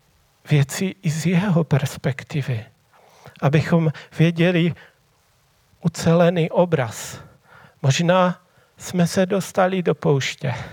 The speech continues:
tak jak Izraelci si řekli, ale Mojžíš si říká, "Bůh vědí, ví proč." Možná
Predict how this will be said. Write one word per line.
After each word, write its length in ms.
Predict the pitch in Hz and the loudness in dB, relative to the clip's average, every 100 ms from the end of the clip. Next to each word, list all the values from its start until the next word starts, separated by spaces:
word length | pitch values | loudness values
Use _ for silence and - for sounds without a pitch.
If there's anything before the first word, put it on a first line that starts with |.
| - _ _ - - - | -18 _ _ -20 -20 -18
tak 240 | - 135 - | -8 -6 -4
jak 220 | 117 - | -6 -6
Izraelci 800 | 165 - 135 135 135 - 160 147 - _ | -6 -2 0 0 -2 -4 -2 -2 -4 _
si 280 | - - 143 | -14 -6 -4
řekli, 460 | 139 135 185 151 160 - - - - - _ _ _ _ | -4 -8 -6 -6 -8 -16 -20 -20 -20 -20 _ _ _ _
ale 280 | - 139 139 | -2 2 4
Mojžíš 460 | 151 156 151 175 - | 4 2 2 -4 -4
si 180 | 170 156 | 0 0
říká, 420 | 170 170 165 165 | 0 2 4 4
"Bůh 360 | 175 165 - | 2 -2 -2
vědí, 360 | 170 208 196 180 | -2 -2 -2 -8
ví 320 | 180 208 220 | -4 -2 -2
proč." 600 | - 196 190 226 - - - - _ _ _ _ _ _ _ _ _ _ _ _ _ _ _ - - _ _ - - _ _ _ - _ - - - - - - _ - | -2 2 2 2 -4 -10 -12 -16 _ _ _ _ _ _ _ _ _ _ _ _ _ _ _ -20 -20 _ _ -20 -20 _ _ _ -20 _ -20 -18 -18 -20 -20 -20 _ 2
Možná 540 | 151 180 180 190 | 4 4 4 4